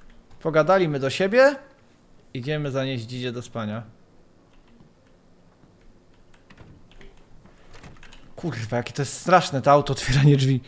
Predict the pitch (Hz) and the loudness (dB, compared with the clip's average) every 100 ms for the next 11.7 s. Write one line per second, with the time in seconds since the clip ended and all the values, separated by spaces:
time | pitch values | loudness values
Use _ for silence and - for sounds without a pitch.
0 | - 127 123 147 120 - - 123 123 120 | -6 0 4 4 2 -8 -12 -8 -8 -10
1 | - 120 - - - - 160 185 202 202 | -12 -14 -14 -16 -18 -8 -4 -2 0 2
2 | 196 190 196 185 180 175 175 175 160 156 | 2 0 -4 -2 -2 -2 -2 0 0 -2
3 | - 127 117 113 113 120 123 127 - _ | -4 -6 -4 -6 -8 -6 -4 -4 -6 _
4 | _ _ _ _ _ - _ _ - _ | _ _ _ _ _ -20 _ _ -20 _
5 | _ _ _ - _ - - - - - | _ _ _ -20 _ -20 -20 -20 -20 -20
6 | - - - - - 143 151 262 294 226 | -20 -20 -20 -20 -10 -2 2 2 2 2
7 | 170 151 127 - - - - 165 180 175 | 2 0 -2 -12 -14 -14 0 0 4 2
8 | 175 202 - 143 135 - 135 135 139 143 | 2 0 0 -2 -2 -6 -4 -4 -2 -4
9 | 143 - 156 123 110 101 - - - - | -4 -6 -4 -4 -4 -10 -20 -20 -20 -20
10 | - - - - - - - - 180 170 | -20 -20 -20 -20 -20 -20 -20 0 0 2
11 | 135 - 139 143 131 127 110 | -4 -4 -2 -2 -2 -4 -6